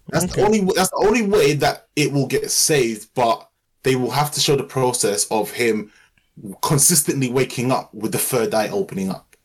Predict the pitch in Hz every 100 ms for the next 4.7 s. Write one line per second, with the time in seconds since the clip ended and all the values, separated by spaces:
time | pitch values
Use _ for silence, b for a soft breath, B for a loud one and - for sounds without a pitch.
0 | _ _ 98 95 123 117 113 - - -
1 | 135 143 135 127 - 110 113 123 139 117
2 | 117 165 151 113 104 113 117 110 139 104
3 | 120 104 113 104 - 107 104 107 98 95
4 | 107 104 95 101 - 101 -